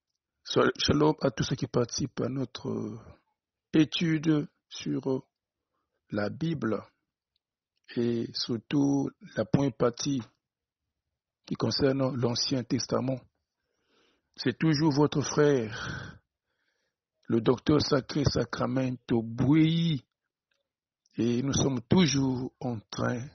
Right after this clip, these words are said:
de tourner, de savourer, d'approfondir notre connaissance de Dieu et de sa parole.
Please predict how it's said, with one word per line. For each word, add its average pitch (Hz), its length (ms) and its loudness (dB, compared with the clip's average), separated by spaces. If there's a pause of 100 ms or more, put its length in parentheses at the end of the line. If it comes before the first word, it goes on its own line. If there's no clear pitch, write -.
(140)
de 117 100 -4
tourner, 123 680 -2 (1800)
de 131 100 0
savourer, 123 760 0 (1300)
d'approfondir 123 1300 0 (1040)
notre 135 340 -6 (100)
connaissance 131 640 -4 (1200)
de 123 120 2
Dieu 123 260 2
et - 40 2
de 127 80 0
sa 113 180 0
parole. 127 460 2